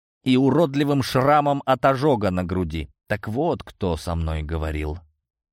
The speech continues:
Бывший хозяин тела. Неужели призвал меня через ритуал? Но если и так, все равно очень странно и непонятно. Кажется, в мире людей это называли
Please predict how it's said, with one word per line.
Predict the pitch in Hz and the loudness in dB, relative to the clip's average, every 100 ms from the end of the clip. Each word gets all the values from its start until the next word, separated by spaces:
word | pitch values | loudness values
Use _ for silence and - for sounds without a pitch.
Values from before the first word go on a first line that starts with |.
| _ _ | _ _
Бывший | 90 127 135 - - 127 | -2 0 0 -2 -2 -2
хозяин | - 120 113 123 120 113 107 | 0 -2 0 0 0 0 -4
тела. | - 123 101 82 - _ _ _ _ | -2 0 2 0 -6 _ _ _ _
Неужели | 135 120 107 101 143 123 | 0 2 2 2 2 2
призвал | 104 120 104 95 123 127 | 0 -2 -2 2 2 2
меня | 107 104 104 127 120 | 0 -4 -2 0 0
через | - - 117 110 | -4 -4 -2 0
ритуал? | 110 107 107 98 139 143 - _ _ _ - | -2 -2 0 2 2 0 -8 _ _ _ -2
Но | 110 113 | 2 2
если | 110 107 113 113 | 2 2 2 0
и | |
так, | 101 85 78 - _ | 2 -2 -2 -10 _
все | - | 0
равно | 120 117 143 | 2 2 2
очень | 120 120 104 | 0 -2 -6
странно | - - 113 135 127 117 | -4 0 2 2 0 0
и | |
непонятно. | 117 113 117 98 85 85 | 0 0 0 0 -4 -6
Кажется, | 85 117 120 - 120 | 0 0 0 -2 -2
в | 107 | 0
мире | 131 123 | 2 2
людей | 123 117 151 170 | 2 2 2 2
это | - 139 131 | 0 0 0
называли | 123 113 120 127 123 | 0 0 2 2 0